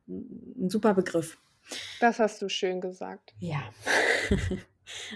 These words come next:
Speaker 1: Ähm, aber fürs Unternehmen ist natürlich auch, ähm, das Engagement der Mitarbeiter erhöht sich einfach, weil auch hier wieder der Fokus auf, was läuft eigentlich total gut, wofür bin ich dankbar ist und nicht, äh, was ist eigentlich gerade alles Kacke.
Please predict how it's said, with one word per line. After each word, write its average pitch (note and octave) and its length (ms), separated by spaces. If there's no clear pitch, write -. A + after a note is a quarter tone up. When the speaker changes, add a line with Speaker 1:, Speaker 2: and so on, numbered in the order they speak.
Speaker 1:
Ähm, F3 600
aber G3 340
fürs A3 220
Unternehmen G#3+ 600
ist A3+ 140
natürlich G#3+ 440
auch, G3 440
ähm, F3+ 360
das F#3 140
Engagement A3+ 540
der G3+ 100
Mitarbeiter F3 520
erhöht E3 380
sich - 200
einfach, E3 400
weil F3 240
auch D#3 160
hier A#3+ 300
wieder F3+ 180
der E3+ 140
Fokus G#3 380
auf, F3 240
was - 160
läuft F3+ 240
eigentlich E3+ 240
total - 340
gut, A3+ 240
wofür F#3 240
bin F3 120
ich E3 100
dankbar G3+ 320
ist - 140
und F3 100
nicht, F#3 320
äh, F3 200
was F#3 160
ist - 120
eigentlich D#3+ 260
gerade D3+ 260
alles - 220
Kacke. C#4 520